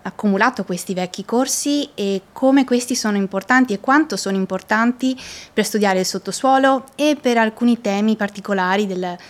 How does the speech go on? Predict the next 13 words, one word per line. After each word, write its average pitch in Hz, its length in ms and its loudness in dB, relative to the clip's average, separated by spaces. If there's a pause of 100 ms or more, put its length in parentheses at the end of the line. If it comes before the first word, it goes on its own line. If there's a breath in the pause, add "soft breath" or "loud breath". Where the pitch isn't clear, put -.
(280 loud breath)
del, 190 560 -2
diciamo, 202 340 -4
del 196 140 0
nostro 202 280 0
ambiente 233 380 2
e - 20 0
della 190 200 -2
piana 196 520 2
dove 185 200 -4
viviamo, 220 540 2
come 208 160 0
ad 185 60 -2
esempio, 190 520 0